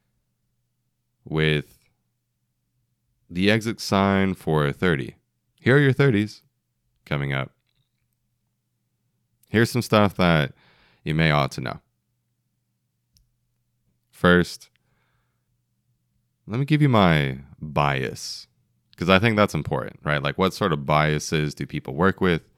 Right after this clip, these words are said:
And that'll often frame the mindset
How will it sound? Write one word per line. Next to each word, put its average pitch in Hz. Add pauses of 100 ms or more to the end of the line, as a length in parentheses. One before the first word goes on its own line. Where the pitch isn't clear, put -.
(1000)
And 78
that'll 80
often 85
frame 80
the 67
mindset 78